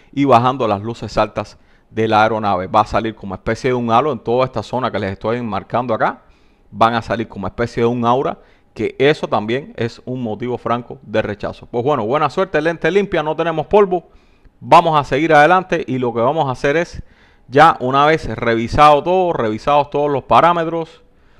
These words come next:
me gusta la foto, me gusta cómo luce, tinte, vibración, treinta, le voy a bajar un puntico la vibración y la vamos a poner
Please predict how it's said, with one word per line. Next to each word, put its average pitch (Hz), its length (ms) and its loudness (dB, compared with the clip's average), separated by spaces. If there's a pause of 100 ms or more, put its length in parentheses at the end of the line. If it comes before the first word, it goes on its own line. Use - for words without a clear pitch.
(320)
me 113 220 -2
gusta 151 300 2
la 131 100 6
foto, 160 380 -2
me 120 160 -2
gusta 147 280 -2
cómo 123 240 -4
luce, 160 280 -4
tinte, 151 320 -6
vibración, 131 640 -4
treinta, 156 380 -2
le 120 40 0
voy 135 160 0
a 139 40 4
bajar 135 480 2
un 160 240 -10
puntico 156 440 -8
la 127 140 2
vibración 120 600 -4 (120)
y 120 100 -8
la 113 100 -2
vamos 135 300 0
a 120 80 0
poner 143 400 -6